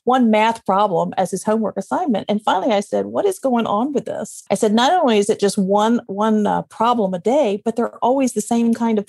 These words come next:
thing." And he said, "Well, not everybody in the class has it yet. And the teacher says he can't let me move forward 'cause there's just one of him and thirty of us."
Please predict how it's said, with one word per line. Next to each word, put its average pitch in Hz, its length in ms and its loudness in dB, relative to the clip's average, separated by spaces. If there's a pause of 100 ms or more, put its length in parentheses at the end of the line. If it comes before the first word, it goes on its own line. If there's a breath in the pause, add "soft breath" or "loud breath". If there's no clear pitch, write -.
thing." 254 360 -4 (360 loud breath)
And 208 120 2
he 220 100 4
said, 196 220 0
"Well, 202 120 4
not 220 200 2
everybody 202 400 2
in 180 80 -2
the 180 60 -2
class 170 340 -4
has 165 260 -2
it - 140 -6
yet. - 280 -8 (560)
And 175 240 2
the 165 60 4
teacher 196 320 0
says 175 320 0
he 180 120 -2
can't 185 360 -2
let - 180 0
me 180 140 -4
move 165 220 -6
forward 165 640 2
'cause 170 180 -2
there's 165 220 -4
just - 420 -4
one 165 160 0
of 156 140 -2
him 175 340 -4 (640)
and 160 340 0 (220)
thirty 170 280 0
of 160 120 0
us." - 480 -4